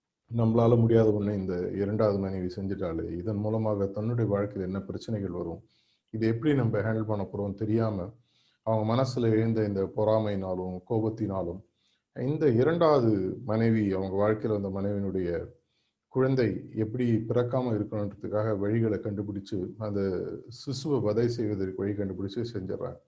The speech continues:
இது இரண்டாவது மனைவிக்கு தெரியாது. அப்போ என்ன ஆகுது, திரும்பி அவங்க வாழ்க்கையை தொடர்றாங்க. இரண்டாவது முறை அவங்க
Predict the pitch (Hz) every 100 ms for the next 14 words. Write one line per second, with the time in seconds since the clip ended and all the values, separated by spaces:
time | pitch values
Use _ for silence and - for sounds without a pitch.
0 | _ _ _ _ _ _ _ 139 131 139
1 | 131 113 110 127 127 120 113 107 104 101
2 | 95 - 107 107 92 107 185 - 113 120
3 | 110 117 127 110 135 135 147 143 139 113
4 | 107 104 107 104 107 - 98 95 95 95
5 | 131 127 123 123 110 107 107 104 95 92